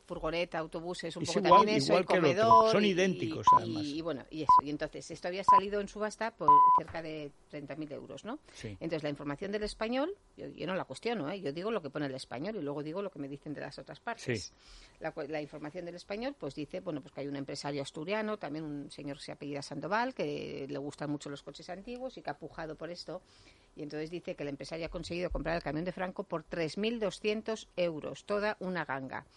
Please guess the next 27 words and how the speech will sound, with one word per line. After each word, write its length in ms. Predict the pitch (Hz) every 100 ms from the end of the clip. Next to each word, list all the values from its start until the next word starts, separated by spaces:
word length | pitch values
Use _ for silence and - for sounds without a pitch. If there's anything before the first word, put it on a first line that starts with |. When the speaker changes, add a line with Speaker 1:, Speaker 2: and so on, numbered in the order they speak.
| - -
Speaker 1:
A 80 |
pesar 240 | 143 139 165
de 80 | 160
tener 160 | 160
un 80 | 156
precio 180 | 160 160
de 40 |
treinta 260 | 151 143 170
mil, 200 | 254 320 - _ _ _ -
la 240 | 170 151
quiebra 560 | - 214 220 170 113 - _
de 140 | - 143
la 60 |
empresa 340 | 135 156 147 151
madrileña 540 | 143 156 190 175 123
Desguaces 420 | 135 135 127 143
La 80 | 139
Torre 320 | 214 208 190
Speaker 2:
Aquí 160 | 120 120
me 140 | 127
he 20 |
vuelto. 220 | 117 87 -
Speaker 1:
se 140 | 190
ha 80 | 170
visto 280 | 170 180 190
Speaker 2:
Ah. 40 | 180
Speaker 1:
obligada 800 | 180 190 214 208 180 185 -